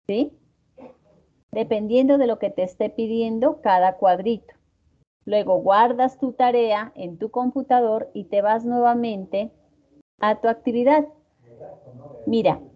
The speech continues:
hay un link que dice ver evidencia. Si tú le das clic aquí,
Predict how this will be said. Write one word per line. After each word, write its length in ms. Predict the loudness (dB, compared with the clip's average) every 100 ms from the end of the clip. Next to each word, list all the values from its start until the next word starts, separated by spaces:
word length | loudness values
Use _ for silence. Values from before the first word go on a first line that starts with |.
| -20 -4
hay 300 | 2 4 6
un 240 | 4 0 -2
link 420 | 4 6 6 4
que 120 | -2
dice 380 | -2 -4 -4 -4
ver 320 | 0 0 0 -2
evidencia. 720 | -6 -6 -2 2 2 -2 -20 _
Si 160 | -12 -8
tú 160 | -2 0
le 80 |
das 240 | 0 -2 -2
clic 300 | -4 -4 -4
aquí, 460 | -10 -10 -10 -10